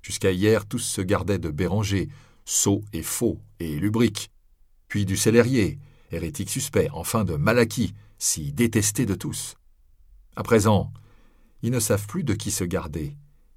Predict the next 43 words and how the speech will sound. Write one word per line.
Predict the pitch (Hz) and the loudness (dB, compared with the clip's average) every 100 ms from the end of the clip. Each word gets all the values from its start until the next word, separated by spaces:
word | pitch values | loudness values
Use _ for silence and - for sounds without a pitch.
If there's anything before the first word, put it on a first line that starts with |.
| _ | _
et | - | -12
ils | 71 95 | -6 -4
ont | 90 | -4
un | 87 | -2
besoin | 87 90 101 98 | -2 0 2 4
urgent | 107 95 107 147 | 4 2 0 0
de | 113 | 0
trouver | 107 104 113 | -2 -2 0
un | 107 | 0
ennemi | 113 135 147 98 | 0 4 4 4
ou | 80 82 | -2 -4
un | 80 | -4
bouc | 98 - | -4 -4
émissaire, | 104 104 117 92 71 - _ _ _ _ _ - | -4 -2 0 0 -2 -10 _ _ _ _ _ -6
et | 98 87 80 | -2 0 0
chacun | - 95 - 104 | 0 0 -2 -2
de | 87 | -2
soupçonner | - - - 85 87 | -4 -6 -6 -4 -2
l'autre. | 90 95 95 - - - - | 0 -2 -4 -10 -20 -20 -12
Certains | - - 92 | -8 -4 0
ont | 90 | 0
peur, | 87 90 87 95 - | 0 2 0 -2 -2
comme | 92 | -2
toi, | - 82 82 - _ _ _ _ _ | -2 -4 -4 -6 _ _ _ _ _
d'autres | - 113 135 - | 2 4 4 0
ont | 107 | 0
décidé | 110 104 - 127 | 2 0 0 -2
de | 120 | -2
faire | 104 107 | -4 -6
peur | - 127 120 | -4 -4 -4
à | |
quelqu'un | - 110 123 | -6 -6 -4
d'autre. | 95 73 71 - _ _ _ _ _ _ - | -2 -4 -6 -14 _ _ _ _ _ _ -2
Tous | 160 147 - - | 0 0 -4 -2
autant | 123 117 107 | -2 0 0
que | 85 | 0
vous | 90 95 | 2 2
êtes, | 98 - - _ _ _ _ - | 2 -2 -18 _ _ _ _ -4
je | 98 | -2
vous | 101 | -2
trouve | 104 - 113 104 | -6 -2 -2 -2
trop | - 113 | -6 -4
agité. | 90 76 73 73 71 | -4 -6 -6 -6 -6